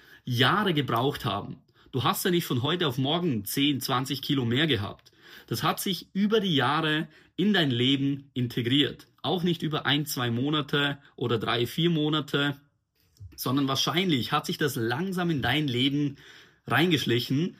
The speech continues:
dass du mal ein Kilo mehr hast nach einem Urlaub, dann war mal eine stressige Phase bei deiner Arbeit, du hattest wieder zwei, drei Kilo mehr. Und so ging das über Jahre, über Monate hinweg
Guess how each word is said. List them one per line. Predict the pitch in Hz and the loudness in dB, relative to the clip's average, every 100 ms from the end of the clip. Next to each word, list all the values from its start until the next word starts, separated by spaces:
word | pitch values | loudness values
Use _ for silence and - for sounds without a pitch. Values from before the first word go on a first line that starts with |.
| - - | -14 -4
dass | 120 - | -4 0
du | 127 | 0
mal | 123 123 120 120 - - | 2 2 0 -4 -10 -2
ein | 143 160 | 0 0
Kilo | - 151 135 | 0 0 2
mehr | 135 139 | 0 0
hast | 135 127 - | 0 -2 -2
nach | 131 - | -4 -2
einem | 131 | -4
Urlaub, | 131 139 135 117 - - | 0 0 0 -2 -6 -4
dann | 139 135 | -2 0
war | 123 143 | -2 0
mal | 160 151 | 0 2
eine | 143 | 0
stressige | 135 135 156 - 147 | 0 -2 -2 -2 -2
Phase | 127 123 156 151 | 0 0 0 -2
bei | 139 | 0
deiner | 131 123 117 | 0 0 -2
Arbeit, | 120 131 127 120 120 - _ _ | -2 -2 0 -2 -4 -8 _ _
du | - 117 | -6 -4
hattest | 151 147 139 | -2 -2 0
wieder | 196 170 117 - _ | 2 2 0 -6 _
zwei, | - 123 123 | -4 -2 0
drei | 120 110 | -2 -2
Kilo | - 139 107 | 0 2 2
mehr. | 104 - - _ - - - | -2 -6 -14 _ -20 -20 -10
Und | - 120 | -6 -2
so | - 202 196 | 0 0 0
ging | 190 214 | 0 2
das | 202 202 - | 2 0 -4
über | - 196 185 | -4 -2 0
Jahre, | 123 120 143 151 151 147 - | 2 2 2 2 2 0 -4
über | - 120 | -6 -2
Monate | 113 147 175 165 - 139 | 0 0 2 0 0 0
hinweg | 131 120 120 139 - | 0 0 0 -2 -4